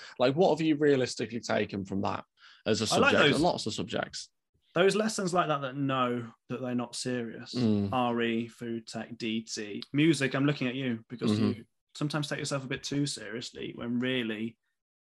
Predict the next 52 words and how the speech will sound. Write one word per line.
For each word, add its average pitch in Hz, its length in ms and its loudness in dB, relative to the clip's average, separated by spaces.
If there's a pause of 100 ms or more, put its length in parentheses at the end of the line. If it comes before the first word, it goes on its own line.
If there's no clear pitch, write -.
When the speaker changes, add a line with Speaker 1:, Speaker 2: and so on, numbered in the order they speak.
(380)
Speaker 2:
nobody's 117 580 -4
giving, - 340 -14
nobody's 160 280 0
giving 127 200 0
their 117 80 0
hundred 117 200 -2
percent. 110 440 -8
Nobody, 208 480 2
no-, 277 80 -2
nobody 226 340 0
gets 147 360 0
up 156 120 -2
in 131 60 0
the 123 80 0
morning 127 380 0
and 113 80 -8
says, - 100 -16
"Oh, 113 40 -8
I'm 117 60 -6
so - 160 -2
excited, 127 500 -4
I've 123 80 -10
got - 140 -8
music 127 380 0
today." 113 380 -10
No 202 100 -6
one 185 80 -2
does 175 160 -4
that. 143 100 -8 (360)
Speaker 1:
Nobody 175 280 2
cares 165 280 0
about 147 100 -2
those 156 160 0
subjects. 117 320 -2
And 123 100 0
it's, 143 200 0
and 160 120 2
it's, 165 140 -2
I, 160 140 4 (120)
I 160 60 4
like 170 220 4
the 135 80 2
teachers 143 320 2
that 131 180 4
know 127 380 6
that 110 120 -4
nobody 101 360 0
cares 98 540 -4
as 110 100 -4
well. 101 400 4
Like, 117 180 2
they, 120 220 4